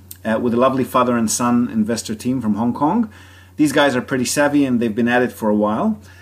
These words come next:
For this visit, which we're gonna listen to and view today, they wanted to cover Fukuoka, and we're gonna take them to other cities on their next visit. So Kumamoto came up, so did Osaka, Nagoya, and some other locations.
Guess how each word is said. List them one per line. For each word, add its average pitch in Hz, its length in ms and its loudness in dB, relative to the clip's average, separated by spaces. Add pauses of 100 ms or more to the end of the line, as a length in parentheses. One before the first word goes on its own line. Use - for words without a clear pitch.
(120)
For 143 220 2
this 151 380 0
visit, 147 540 -2
which 135 260 -4
we're 139 80 -2
gonna 131 220 0
listen 127 320 -2
to 131 180 -2
and 117 180 2
view 123 200 0
today, 131 480 2
they 123 160 2
wanted 147 380 0
to 151 60 -8
cover 139 300 0
Fukuoka, 127 800 -2 (540)
and 120 180 -2
we're 131 80 2
gonna 139 220 2
take 139 240 -2
them 135 180 0
to 135 180 -4
other 131 200 2
cities 127 340 -2
on 117 80 0
their 110 100 2
next 135 280 0
visit. 110 400 -2
So 113 120 -2
Kumamoto 123 540 0
came 127 220 0
up, 123 480 -2
so 117 200 -4
did 107 140 -2
Osaka, 113 420 0
Nagoya, 113 520 0
and 107 180 0
some 107 160 0
other 110 160 0
locations. 117 640 -2